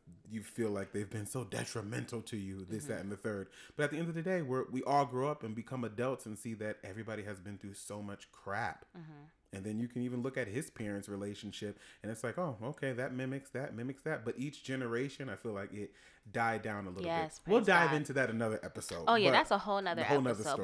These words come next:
Speaker 2: But no, that's, that's definitely good stuff. And I feel like, you know, we're learning what to pick and choose, and certain things that I thought I did not want to choose, I'm finding, "Oh,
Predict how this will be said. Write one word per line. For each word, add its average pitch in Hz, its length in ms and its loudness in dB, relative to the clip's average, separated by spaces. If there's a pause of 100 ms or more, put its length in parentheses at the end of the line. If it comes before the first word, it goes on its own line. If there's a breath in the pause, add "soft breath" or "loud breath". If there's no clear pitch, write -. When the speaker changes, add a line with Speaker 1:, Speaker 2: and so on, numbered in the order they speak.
Speaker 2:
But 233 60 2
no, 277 220 8
that's, 226 260 6 (120)
that's 196 260 4
definitely 175 480 0
good 156 240 -4
stuff. 156 300 0
And 175 120 0
I 175 100 4
feel 175 180 4
like, 165 220 4 (220)
you 175 120 -2
know, 156 80 0
we're 269 240 -2
learning 294 320 -2
what 214 200 -2
to 208 100 2
pick 196 260 0
and 175 160 -2
choose, 180 300 0
and 185 140 -2
certain 233 280 2
things 240 240 -4
that 214 120 2
I 190 100 2
thought 196 300 6
I 185 100 -2
did 160 180 -6
not 156 260 2
want 233 180 2
to 247 80 0
choose, 254 340 0 (280 loud breath)
I'm 196 160 2
finding, 190 540 0 (220)
"Oh, 269 200 -2